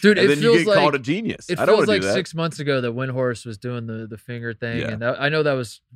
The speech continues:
Speaker 1: for Rudy Gobert, who was traded, but I thought it was
Speaker 2: Mm-hmm.
Speaker 1: more for, like, the Jazz are just, like, blowing everything up, and,
Speaker 2: Yeah.
Speaker 1: and as you said, doing the fire sale. And then I, I already in my mind processed Donovan Mitchell playing for the Knicks.
Speaker 2: Mm-hmm.
Speaker 1: That has already happened.
Speaker 2: Same.
Speaker 1: <laughs> And then,
Speaker 2: I,
Speaker 1: and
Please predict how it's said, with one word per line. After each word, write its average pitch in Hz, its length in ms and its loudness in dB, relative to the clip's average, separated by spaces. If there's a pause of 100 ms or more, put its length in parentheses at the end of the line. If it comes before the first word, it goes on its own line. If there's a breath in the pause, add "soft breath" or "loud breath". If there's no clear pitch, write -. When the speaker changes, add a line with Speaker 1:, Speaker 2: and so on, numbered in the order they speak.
(180)
Speaker 1:
for - 160 -16
Rudy 113 280 -6
Gobert, 104 420 -6
who 101 80 -8
was 104 180 -8
traded, 104 300 -8
but 113 100 -4
I 127 120 0
thought 156 180 0
it 160 40 0
was 135 100 -4
Speaker 2:
Mm-hmm. 127 60 -10
Speaker 1:
more 131 120 -4
for, 120 140 -14
like, 110 140 -6
the 110 60 -14
Jazz 113 360 -2
are 101 40 -8
just, 101 240 -14
like, 95 220 -8 (160)
blowing 107 280 -6
everything 101 360 -8
up, 85 220 -10
and, 90 160 -12
Speaker 2:
Yeah. 82 160 -2
Speaker 1:
and 98 80 -6
as 104 100 -8
you 98 60 -12
said, 101 180 -8
doing 98 200 -8
the 92 60 -10
fire 98 340 -6
sale. 87 360 -10 (760)
And 117 160 -2
then 110 400 0 (220)
I, 127 220 0
I 151 280 4
already 139 320 0
in 117 80 -6
my 113 100 -6
mind 117 380 -6
processed 113 460 -10
Donovan 110 300 -8
Mitchell 101 380 -10
playing 98 320 -12
for 98 140 -18
the 90 80 -16
Knicks. 98 500 -14 (100)
Speaker 2:
Mm-hmm. 85 220 -4
Speaker 1:
That 104 100 -4
has 104 120 -8
already 107 220 -4
happened. 98 460 -10
Speaker 2:
Same. 92 360 -2 (560)
Speaker 1:
<laughs> - 300 -6
And 196 300 2
then, 165 320 0
Speaker 2:
I, 156 120 6
Speaker 1:
and 170 100 2